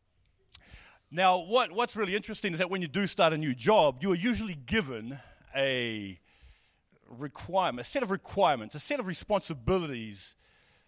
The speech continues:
that you were given within that job. So I knew what my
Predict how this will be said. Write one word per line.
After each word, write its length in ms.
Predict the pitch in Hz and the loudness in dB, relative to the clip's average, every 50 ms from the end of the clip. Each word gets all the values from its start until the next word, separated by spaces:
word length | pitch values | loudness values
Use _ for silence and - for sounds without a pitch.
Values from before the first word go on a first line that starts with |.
| _ _ | _ _
that 220 | - 139 139 - | -2 -2 -2 0
you 80 | - 151 | 0 -2
were 80 | 139 | -2
given 720 | 135 120 110 113 190 175 147 139 127 120 113 110 110 104 | -2 -2 -2 0 2 2 2 2 0 0 -2 -4 -6 -6
within 300 | 104 120 117 - 135 117 | -6 -6 -4 -4 -2 -2
that 140 | 113 110 101 | -2 -4 -4
job. 300 | - 160 160 123 101 98 | -2 0 0 0 0 -2
So 140 | - - 151 | -2 0 2
I 100 | 165 156 | 2 2
knew 540 | 139 139 151 165 190 185 180 175 170 156 143 127 110 117 113 | 0 0 0 2 2 2 2 0 -2 -4 -6 -8 -10 -10 -4
what 300 | 113 139 151 - - - | 2 2 2 2 0 -6
my 460 | 131 135 139 135 135 127 123 120 113 | -8 -4 0 0 2 2 0 -2 -4